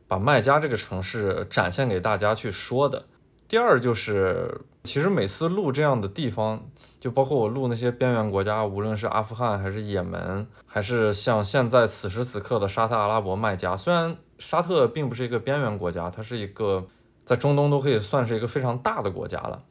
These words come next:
但是了解它的人其实是蛮少的。嗯，然后呢，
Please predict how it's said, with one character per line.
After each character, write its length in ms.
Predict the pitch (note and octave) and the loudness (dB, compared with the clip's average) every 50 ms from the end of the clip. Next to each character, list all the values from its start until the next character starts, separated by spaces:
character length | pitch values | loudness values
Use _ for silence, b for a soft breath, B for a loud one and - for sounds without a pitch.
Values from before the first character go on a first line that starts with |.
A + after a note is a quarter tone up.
| _ _ _ _ _ _ | _ _ _ _ _ _
但 100 | - G3+ | 2 4
是 240 | G3 G3 F#3 D#3+ C#3+ - | 4 6 6 4 4 4
了 240 | - G#2 G2 B2 | 4 4 4 6
解 140 | G3+ - C#3+ | 6 6 4
它 140 | A#2+ B2 A#2 | 4 4 4
的 80 | A#2 A2+ | 4 4
人 180 | G#2 G2 G#2+ | 2 0 -2
其 160 | G#2 - - | -4 -4 -6
实 140 | A2 A2 A#2 | -4 -4 -4
是 100 | A2+ A#2 | -4 -2
蛮 220 | G#2 F#2+ E2 F#2+ A#2 | -2 -2 -2 -2 -2
少 260 | B2 - - - - | -2 -2 -2 -4 -4
的。 140 | - - - b b b b _ | -8 -16 -18 b b b b _
嗯， 220 | - A#2 A#2 A#2 A2+ | -4 0 0 2 4
然 140 | A2+ B2 | 4 4
后 120 | C3+ F#3+ F#3+ | 4 4 4
呢， 260 | D#3+ C3+ A#2 A2+ A2+ | 4 4 2 2 0